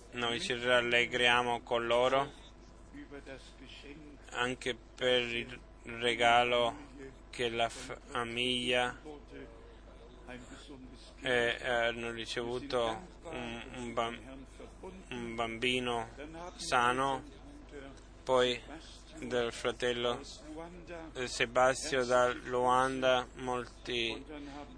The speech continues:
s-, saluti di cuore, e poi saluti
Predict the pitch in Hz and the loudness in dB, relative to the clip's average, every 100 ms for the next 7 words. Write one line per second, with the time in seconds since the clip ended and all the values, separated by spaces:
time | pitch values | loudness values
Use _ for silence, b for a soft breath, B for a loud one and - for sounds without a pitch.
0 | - 143 - - - 127 120 131 135 - | -12 -8 -8 -8 0 0 2 0 0 -2
1 | 127 123 117 113 - 123 127 131 131 123 | -2 0 -2 -4 0 4 6 6 2 0
2 | 151 175 - - 160 156 151 - - - | -12 -14 -14 -14 -14 -14 -14 -16 -8 -8
3 | - 135 127 135 127 123 123 131 131 123 | -2 0 0 0 0 2 2 0 -2 -2
4 | 131 123 | 0 0